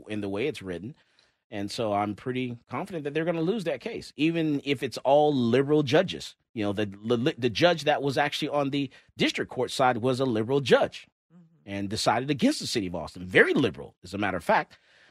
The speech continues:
And the judge said, "Hey, you know, license holders should be able to carry a handgun inside City Hall." So, very liberal judge. So I, I have no doubts whatsoever that they,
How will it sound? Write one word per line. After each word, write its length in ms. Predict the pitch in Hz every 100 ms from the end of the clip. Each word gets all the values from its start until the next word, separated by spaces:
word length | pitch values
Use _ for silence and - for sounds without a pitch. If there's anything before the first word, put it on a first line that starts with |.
| _ 135
And 340 | 123 117 117 _ _ 120
the 60 |
judge 200 | 117 139
said, 180 | - 135
"Hey, 300 | 214 254 208 -
you 80 | 120
know, 180 | 135 175
license 340 | 90 135 165 180
holders 200 | 185 160
should 120 | -
be 80 | 143
able 120 | 175
to 40 |
carry 200 | 135 160
a 40 | 120
handgun 420 | 151 202 151 143
inside 300 | 147 135 139
City 180 | 185 175
Hall." 320 | 262 - _ _ _ _ _ _ _ _ _ -
So, 280 | 90 87 87 -
very 260 | 131 247
liberal 300 | 151 98 76
judge. 360 | 76 78 - -
So 260 | - 104 98
I, 360 | 101 98 104 104
I 0 |
have 200 | 120 123
no 140 | 156
doubts 300 | 131 135 -
whatsoever 420 | 123 - 131 123
that 120 | 104
they, 180 | 104 107